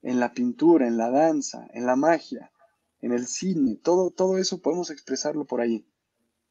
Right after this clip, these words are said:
Pero incluso yo creo que la misma creatividad que podamos tener en la, la comunicación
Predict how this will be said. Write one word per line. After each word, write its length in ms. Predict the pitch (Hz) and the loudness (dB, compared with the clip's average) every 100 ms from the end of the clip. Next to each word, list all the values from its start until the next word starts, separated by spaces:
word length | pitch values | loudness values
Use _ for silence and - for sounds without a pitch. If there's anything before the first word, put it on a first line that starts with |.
| _ | _
Pero 280 | 139 131 135 | 8 10 10
incluso 560 | 135 185 214 - 190 170 | 8 4 2 2 -4 -6
yo 200 | 139 160 | -6 -6
creo 220 | 170 170 | -2 -4
que 280 | - 160 156 131 _ _ _ _ _ _ _ _ _ _ | -2 -2 -2 -6 _ _ _ _ _ _ _ _ _ _
la 200 | - 131 | 0 4
misma 300 | 139 175 190 | 4 2 0
creatividad 600 | - 147 127 127 127 160 | 2 0 0 -2 0 0
que 100 | 160 | -4
podamos 500 | 143 120 127 147 143 | -6 0 0 -2 -8
tener 400 | - 117 117 135 - _ _ _ _ - | -8 -8 -8 -10 -14 _ _ _ _ -8
en 240 | 131 127 | -6 -4
la, 140 | 123 - | -8 -8
la 200 | 117 117 | -6 -4
comunicación 920 | 120 117 113 - 110 - 127 127 | -2 -2 -2 -4 -6 -4 -4 -4